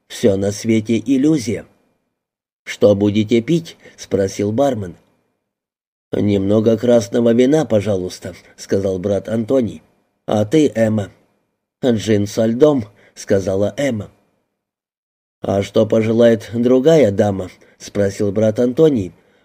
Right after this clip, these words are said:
указывая на черную путану со светлыми волосами. Он был при деньгах. Встреча с бильярдным шулером принесла ему прибыль в пятьсот долларов.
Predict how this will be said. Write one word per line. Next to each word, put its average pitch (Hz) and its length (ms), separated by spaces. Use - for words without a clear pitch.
указывая 120 640
на 98 140
черную 104 460
путану 127 500
со 101 180
светлыми 98 500
волосами. 110 680
Он 95 240
был 95 160
при 107 200
деньгах. 113 580
Встреча 117 520
с 113 80
бильярдным 123 560
шулером 104 540
принесла 104 520
ему 113 240
прибыль 113 440
в - 100
пятьсот 113 460
долларов. 123 480